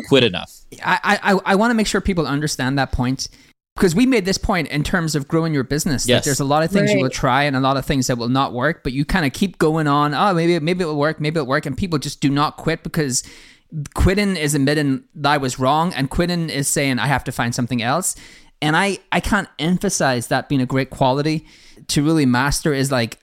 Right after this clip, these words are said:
Speaker 3: I know when this is not working and I will pivot and try something else, whether that is in life, career, business, whatever that may be. Like, I totally agree with that. Like, quitting, stop doing things that are not working and try to pivot to things that are gonna be, uh, much more successful. The other thing I would love to give you credit for,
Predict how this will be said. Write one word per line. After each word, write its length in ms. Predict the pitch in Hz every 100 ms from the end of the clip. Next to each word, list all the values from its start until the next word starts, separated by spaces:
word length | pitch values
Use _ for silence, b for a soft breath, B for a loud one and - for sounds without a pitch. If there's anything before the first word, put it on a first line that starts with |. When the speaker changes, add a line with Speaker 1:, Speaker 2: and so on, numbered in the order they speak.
| -
Speaker 3:
I 100 | 143
know 320 | 156 156 165
when 200 | 147 139
this 180 | 139 -
is 100 | 131
not 200 | 135 104
working 320 | 117 127 143
and 120 | 131
I 60 | 131
will 140 | 120
pivot 320 | - 135 127
and 100 | 120
try 160 | 123 127
something 320 | - 127 123
else, 240 | 117 143 -
whether 160 | 135
that 140 | 131 131
is 120 | 123
in 140 | 117
life, 260 | 120 139 -
career, 460 | - 139 135 135
business, 500 | 127 139 127 139 135
whatever 320 | - 123 139 160
that 200 | 151 123
may 140 | 127
be. 340 | 113 120 175 208 b b
Like, 220 | 131 131 - -
I 200 | 139 160
totally 500 | 156 - 175 170 160
agree 240 | 135 117 120
with 100 | 131
that. 220 | 113 -
Like, 160 | 110
quitting, 600 | - - 156 156 151 143 143 b b b _ - 143 139
stop 340 | - 147 143
doing 220 | 165 151
things 240 | 143 135 131
that 80 | 135
are 80 |
not 200 | 123 120
working 380 | 98 113 - 135
and 140 | 120 117
try 160 | 120
to 80 | 117
pivot 280 | - 123 123
to 60 |
things 240 | 117 127 123
that 100 | 123
are 60 |
gonna 220 | 117 123 120
be, 280 | 117 110 -
uh, 120 | 113
much 240 | 107 -
more 240 | 135 117 117
successful. 560 | - 127 120 135 170
The 140 | 156 156
other 160 | 196
thing 160 | 220 226
I 80 | 160
would 100 | 143
love 180 | 143 165
to 60 |
give 120 | 170 143
you 80 |
credit 300 | 123 131 131
for, 320 | 147 175 180